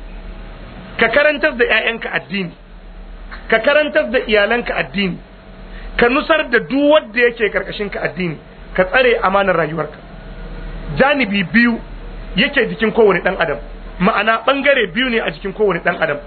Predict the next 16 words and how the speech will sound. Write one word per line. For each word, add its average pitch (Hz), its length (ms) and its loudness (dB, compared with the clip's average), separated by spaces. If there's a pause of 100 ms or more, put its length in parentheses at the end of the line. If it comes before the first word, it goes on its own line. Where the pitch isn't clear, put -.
(260)
Akwai 220 360 2
ɓangaren 254 500 2
gangan 190 400 0
jiki, 180 320 -8 (360)
akwai 214 360 2
ɓangaren 226 460 2
ruhin 233 280 2
mutum. 156 260 -10 (1400)
Yadda 190 640 4 (640)
aka 311 260 4
wajabta 240 680 2
maka 226 340 -2 (460)
kiyaye 233 640 4
lafiyar 269 600 2
gangan 202 400 -2
jikinka, 180 460 -8